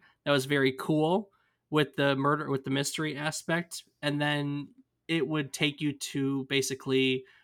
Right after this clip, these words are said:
an O D S T mission that felt very Halo-esque to me. Um, I mean, let's be honest, uh, l-, the missions, you know, there was one where you had to drive a Warthog down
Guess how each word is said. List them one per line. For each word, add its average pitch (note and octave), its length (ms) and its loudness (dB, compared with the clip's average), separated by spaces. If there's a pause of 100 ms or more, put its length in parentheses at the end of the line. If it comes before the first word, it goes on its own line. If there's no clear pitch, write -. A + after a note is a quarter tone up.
(320)
an C3+ 220 0
O D3 100 2
D C#3 160 0
S C#3 160 -2
T C#3+ 180 -2
mission C3+ 420 -2
that C3 220 -2
felt C3+ 280 -2
very C3+ 320 2
Halo-esque C3 880 0 (100)
to C3 120 -4
me. B2 320 -6 (680)
Um, C3 460 -2 (200)
I E3+ 60 2
mean, G3+ 140 10
let's F#3 180 8
be D#3 180 2
honest, C3+ 640 4 (800)
uh, C#3+ 200 -14 (260)
l-, E3+ 420 -10
the D#3+ 200 0
missions, D3+ 880 2
you D#3+ 80 -2
know, C#3 480 2
there D#3+ 140 4
was D#3 200 -2
one D#3 240 2
where D3+ 120 -2
you D3 180 -2
had C#3+ 360 0
to C#3+ 540 0 (560)
drive D3 280 4
a C#3+ 60 4
Warthog C3+ 800 2
down C3+ 560 2